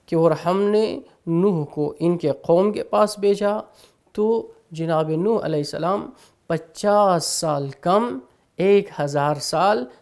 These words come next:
رسالت کی۔ یعنی قوم میں سا-، ساڑھے نو سو سال آپ نہیں رہے،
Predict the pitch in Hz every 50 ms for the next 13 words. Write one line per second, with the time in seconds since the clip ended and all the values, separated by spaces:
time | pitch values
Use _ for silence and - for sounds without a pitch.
0 | _ _ - 139 135 147 151 147 - 185 170 170 170 170 180 214 208 208 - -
1 | - 214 202 160 127 110 - - _ _ _ _ _ _ _ _ _ _ _ _
2 | _ _ _ _ _ _ _ _ _ _ _ _ _ _ _ _ - 156 165 202
3 | 226 226 - - - - _ _ _ _ _ - - 190 208 220 208 208 226 240
4 | - - - - _ _ _ _ _ _ _ _ - - - - 170 165 170 -
5 | - - - - - 151 156 170 175 170 165 170 175 175 170 170 175 170 170 -
6 | 170 165 190 202 202 208 196 196 190 180 170 220 254 262 247 190 160 156 139 127